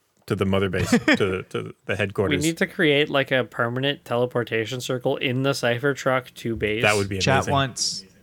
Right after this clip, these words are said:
Speaker 2: chat wants Jeb to find the cipher that Makar was using for Vortex Warp.
Speaker 1: <laughs> It's on this list.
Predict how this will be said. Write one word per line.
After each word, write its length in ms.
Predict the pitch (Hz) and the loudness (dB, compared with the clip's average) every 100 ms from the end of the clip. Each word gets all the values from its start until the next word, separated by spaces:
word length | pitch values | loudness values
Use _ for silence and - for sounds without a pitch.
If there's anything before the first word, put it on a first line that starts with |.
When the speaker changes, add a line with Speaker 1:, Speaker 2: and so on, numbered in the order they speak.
| _ - | _ -6
Speaker 2:
chat 220 | - 131 | 0 0
wants 200 | 135 127 | 0 -2
Jeb 280 | - 120 117 | -2 -2 -2
to 80 | 123 | -4
find 240 | 123 117 | -4 -2
the 80 | 110 | -2
cipher 340 | - 113 110 | -2 -2 -4
that 140 | 113 - | -6 -6
Makar 320 | 117 - 107 | -8 -4 0
was 200 | 151 107 | 0 0
using 260 | 110 107 110 | 2 0 0
for 120 | 107 | -8
Vortex 580 | 101 101 - 113 - 120 | -8 -8 -4 -4 0 0
Warp. 280 | 120 113 - | 2 0 2
Speaker 1:
<laughs> 140 | 107 - _ _ _ _ _ - - _ _ _ - | -2 -2 _ _ _ _ _ -20 -20 _ _ _ -4
It's 180 | 123 107 | 0 4
on 160 | 107 110 | 4 4
this 160 | 101 | 0
list. 380 | 104 90 - | 0 -2 -4